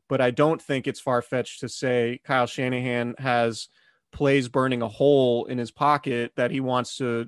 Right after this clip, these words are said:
that he wants to use on, on the rest of the league and sort of take everybody by surprise. Um, so, you know, I, I think,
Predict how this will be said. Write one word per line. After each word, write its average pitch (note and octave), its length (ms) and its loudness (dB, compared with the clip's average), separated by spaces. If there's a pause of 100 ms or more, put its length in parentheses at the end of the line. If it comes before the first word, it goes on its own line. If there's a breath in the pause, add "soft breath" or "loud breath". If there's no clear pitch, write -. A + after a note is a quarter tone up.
(120)
that B2+ 120 0
he B2 60 -2
wants A#2+ 300 -2
to B2+ 80 -8
use B2 260 -4
on, A#2 260 -2
on B2 140 -6
the B2 60 -4
rest A#2 220 -2
of C3 60 -8
the A#2+ 60 -6
league C3+ 480 0 (440 soft breath)
and C3 120 -6
sort C3+ 160 -2
of B2+ 60 -2
take C3+ 240 0
everybody A#2+ 400 0
by A#2+ 140 0
surprise. B2+ 680 0 (680)
Um, B2 480 2 (640)
so, D3+ 400 4
you F3 120 -4
know, C3+ 180 4
I, C3+ 200 4
I D3 140 4
think, E3 320 -2